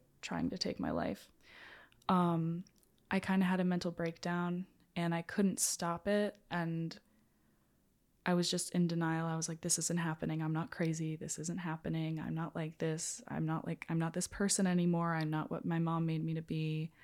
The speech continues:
I'm not a hospital patient." Um, but the panic attack just getting,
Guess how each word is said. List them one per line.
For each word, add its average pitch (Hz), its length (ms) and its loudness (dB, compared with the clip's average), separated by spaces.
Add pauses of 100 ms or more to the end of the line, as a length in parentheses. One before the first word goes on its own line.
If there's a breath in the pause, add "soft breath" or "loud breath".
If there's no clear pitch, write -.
(300 loud breath)
I'm 170 100 2
not 156 140 4
a 165 40 0
hospital 170 440 2
patient." 156 880 -2 (800 soft breath)
Um, 156 520 2 (680)
but - 140 -2
the 175 60 -4
panic 180 300 2
attack 165 320 0
just - 240 -2
getting, 165 240 0